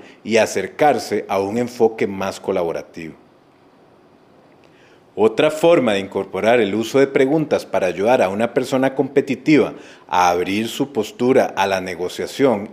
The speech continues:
es hacer preguntas aclaratorias. Este tipo de preguntas pueden ayudarle a entender mejor el punto de vista de la persona y también a identificar los puntos en común. Al hacer preguntas aclaratorias,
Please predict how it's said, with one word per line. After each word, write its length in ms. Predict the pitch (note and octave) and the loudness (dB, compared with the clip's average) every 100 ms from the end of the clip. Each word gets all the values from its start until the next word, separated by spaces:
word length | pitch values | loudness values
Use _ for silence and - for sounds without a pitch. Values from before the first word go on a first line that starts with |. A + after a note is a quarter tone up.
| - | -6
es 240 | G2+ - | -4 -2
hacer 340 | B2+ G#2 G2+ | -2 -2 -4
preguntas 560 | - A#2 E2+ E2+ - F2+ | -2 -2 -2 -10 -10 -8
aclaratorias. 880 | G#2+ G#2 F2+ - F#2 E2+ D2 - - _ _ - - - | -4 -2 -2 -2 -6 -8 -10 -18 -20 _ _ -20 -20 -18
Este 380 | - G2+ - G2 | -6 -6 -4 -8
tipo 400 | F2+ D#3 F3 G#3 | -4 -4 2 4
de 80 | D3 | 4
preguntas 680 | - G#2 G2 D3 G#2 G2+ G2+ | 4 -2 2 0 0 -6 -8
pueden 560 | - G#2 G#2+ G#2+ A#2 C3 | -12 -2 2 4 4 4
ayudarle 420 | C3 C#3+ C#3 A2 | 4 6 6 2
a 60 | |
entender 500 | G2 F#2+ F#2+ F#2+ G#2 | -2 -6 -8 -4 -2
mejor 560 | A2+ C3+ - D#3+ C3+ - | 0 -2 0 2 4 2
el 160 | A2 G2 | -4 -8
punto 540 | - A#2+ B2+ B2 D#3 | -8 -6 -4 -2 4
de 140 | D3 C#3+ | 6 6
vista 280 | C#3 C#3+ | 2 2
de 60 | D3 | 2
la 200 | C#3 C3 | 2 2
persona 500 | D3+ - D#3 A2+ G2 - - _ - | -2 2 0 0 -2 -10 -20 _ -8
y 140 | A#2+ | -8
también 680 | - - F2+ F2+ G2+ F3 E3 | -6 -6 -6 -2 2 4 4
a 80 | |
identificar 640 | G#2+ G2+ G2 F2+ F2+ G#2 G#2+ | 2 0 -4 -6 -4 0 0
los 240 | A2+ G#2 | 0 -4
puntos 440 | - G2+ G2 G2+ - | -8 -12 -8 -10 -10
en 100 | F2+ | -10
común. 420 | F2 D#2 D2+ D2 _ _ _ _ - - - | -12 -12 -14 -20 _ _ _ _ -20 -20 -2
Al 180 | G2 | 2
hacer 400 | G2+ - E3 F3 | 2 2 2 2
preguntas 560 | - G2+ G#2+ D3 C3+ - | 2 0 2 2 2 2
aclaratorias, 880 | D3 - B2+ A#2+ - A#2+ G2+ F#2+ | 0 2 4 4 4 2 2 -2